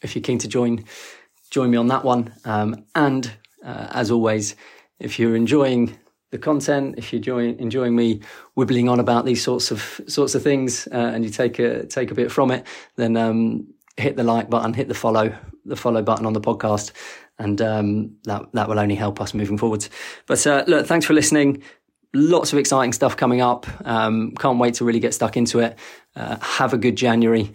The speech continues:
and, uh, you will be hearing from me again very soon. Cheers, guys. Whoa, whoa, whoa, whoa, whoa, whoa. Don't go anywhere, listeners. Don't turn me off just yet. Um, we've got a little treat for you,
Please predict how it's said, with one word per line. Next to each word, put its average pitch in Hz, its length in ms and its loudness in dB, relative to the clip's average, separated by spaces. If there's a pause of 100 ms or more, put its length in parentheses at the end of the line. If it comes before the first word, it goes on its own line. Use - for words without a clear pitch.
(160)
and, 107 360 0
uh, 110 380 0
you 107 200 -2
will 110 80 0
be 113 120 0
hearing 120 300 2
from 127 240 -2
me 123 180 -2
again 135 520 0 (280)
very 170 220 4
soon. 254 320 4 (560)
Cheers, 165 180 2
guys. 147 280 2 (2000)
Whoa, 175 300 4
whoa, 139 200 4
whoa, 120 180 4
whoa, 113 180 2
whoa, 107 560 2
whoa. 107 420 0
Don't 135 420 -2 (140)
go 123 240 2
anywhere, 107 380 0
listeners. 120 600 -6
Don't 135 200 -8
turn 127 160 -2
me 120 100 0
off 110 120 -2
just - 260 -4
yet. 131 280 -2 (480)
Um, 113 500 2 (280)
we've 131 140 0
got 131 140 4
a - 20 0
little 139 160 2
treat 190 220 0
for 110 180 0
you, 95 180 -6